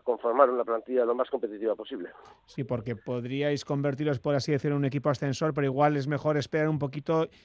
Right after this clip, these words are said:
Speaker 2: y asentar esa base para intentar llegar y quedarse, que es más complicado que llegar a veces, ¿no?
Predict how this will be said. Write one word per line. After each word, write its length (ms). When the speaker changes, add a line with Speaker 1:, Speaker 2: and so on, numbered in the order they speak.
Speaker 2:
y 100
asentar 380
esa 220
base 280
para 280
intentar 480
llegar 540
y 120
quedarse, 440
que 80
es 80
más 160
complicado 480
que 80
llegar 260
a 60
veces, 320
¿no? 240